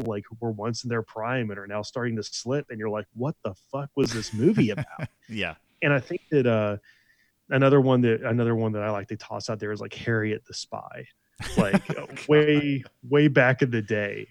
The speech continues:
Speaker 1: right?
Speaker 2: Holy
Speaker 1: When you were,
Speaker 2: shit,
Speaker 1: when you were a
Speaker 2: man.
Speaker 1: kid. I
Speaker 2: Uh,
Speaker 1: know, I
Speaker 2: I saw
Speaker 1: know,
Speaker 2: that in
Speaker 1: I know.
Speaker 2: theater, and what was that, ninety-three, ninety-four? Jeez.
Speaker 1: Yeah. Yeah, it was, uh,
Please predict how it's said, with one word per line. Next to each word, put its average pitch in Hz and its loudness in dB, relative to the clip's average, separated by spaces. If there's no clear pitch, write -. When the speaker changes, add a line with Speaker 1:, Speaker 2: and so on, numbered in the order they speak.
Speaker 1:
right? 117 2
Speaker 2:
Holy 120 2
Speaker 1:
When 127 4
you 143 6
were, 165 6
Speaker 2:
shit, 151 0
Speaker 1:
when 135 4
you 151 4
were 139 6
a 120 2
Speaker 2:
man. - -8
Speaker 1:
kid. 120 -12
I 180 8
Speaker 2:
Uh, 202 6
Speaker 1:
know, 143 6
I 110 2
Speaker 2:
I 117 4
saw 143 6
Speaker 1:
know, 135 8
Speaker 2:
that 120 6
in 110 -4
Speaker 1:
I 113 -2
know. 113 -4
Speaker 2:
theater, 98 -2
and 95 -4
what 113 0
was 98 0
that, 85 -4
ninety-three, 98 -4
ninety-four? 98 -2
Jeez. 76 -12
Speaker 1:
Yeah. 101 -4
Yeah, 120 0
it 127 2
was, 123 2
uh, 104 0